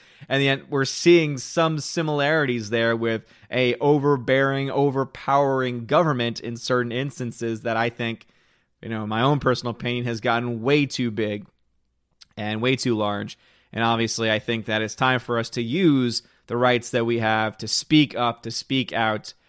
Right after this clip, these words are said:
and to try and fight against it. And I think the best way that we can do that is with another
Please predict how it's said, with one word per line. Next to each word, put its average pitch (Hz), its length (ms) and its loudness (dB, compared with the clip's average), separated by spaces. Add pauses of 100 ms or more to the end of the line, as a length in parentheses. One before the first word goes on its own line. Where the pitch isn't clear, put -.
(320)
and 113 440 -2 (200)
to 110 160 -12
try 120 240 -2
and 113 100 -4
fight 120 240 0
against 127 460 -4
it. 120 120 -18 (300)
And 107 180 -10
I 107 60 -4
think 110 180 -4
the 110 80 -2
best 113 360 -2
way 117 220 2
that 113 120 0
we 123 100 0
can 113 200 -6
do 123 160 -2
that 127 340 0
is 123 260 -2
with 120 220 -2
another 123 560 -2